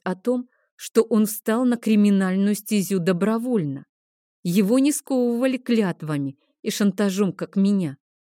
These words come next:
У него нет детей. Во всяком случае, я никогда не слышала, чтобы Мигор упоминал о своей семье.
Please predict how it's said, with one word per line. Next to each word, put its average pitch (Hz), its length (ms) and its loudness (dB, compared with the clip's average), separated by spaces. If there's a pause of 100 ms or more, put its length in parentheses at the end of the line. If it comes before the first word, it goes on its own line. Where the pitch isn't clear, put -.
(100)
У - 20 4
него 214 280 4
нет 226 320 4
детей. 190 520 -4 (300)
Во 190 100 2
всяком 190 380 0
случае, 202 400 -2
я 180 100 2
никогда 185 440 0
не 185 100 0
слышала, 202 500 -2
чтобы 170 360 -2
Мигор 170 500 -2 (260)
упоминал 175 640 0
о 175 40 -2
своей 190 340 -2
семье. 175 520 -4